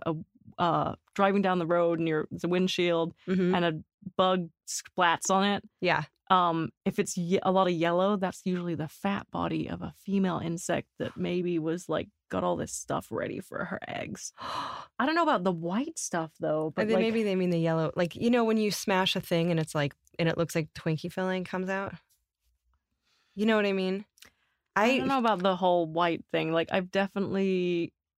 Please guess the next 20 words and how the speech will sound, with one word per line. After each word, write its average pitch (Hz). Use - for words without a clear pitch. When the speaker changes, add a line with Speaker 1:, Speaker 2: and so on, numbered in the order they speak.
Speaker 1:
I 208
haven't 233
squished -
that -
many 165
bugs, -
surprisingly. -
Speaker 2:
I 226
think 320
Speaker 1:
Um, -
Speaker 2:
he 269
must 214
be 175
talking 160
about -
fat. -
Okay, 185
sorry. 170
Story 185
time. 170